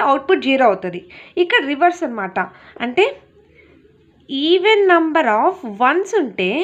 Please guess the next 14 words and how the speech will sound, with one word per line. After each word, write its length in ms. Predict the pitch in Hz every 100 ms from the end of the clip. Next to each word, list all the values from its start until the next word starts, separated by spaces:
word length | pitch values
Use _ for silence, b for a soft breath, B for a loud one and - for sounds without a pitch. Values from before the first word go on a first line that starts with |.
| - -
అవుట్‌పుట్ 420 | 302 381 - 427 392
అనేది 240 | 311 349 466 262
జీరో 240 | 302 349 339 226
అవుతది. 360 | 190 180 165 - _ -
ఓకేనా? 300 | 269 302 359 453 B B -
అదే 120 | 330 370
కదా 120 | 403 392
complementary 580 | 320 311 311 320 294 262 226
అంటే. 140 | 196 190
ఇక్కడ 140 | 214 202
వన్ 180 | 214 247 320
అయితే 140 | 330 -
ఇక్కడ 140 | 370 254
జీరో 200 | 339 370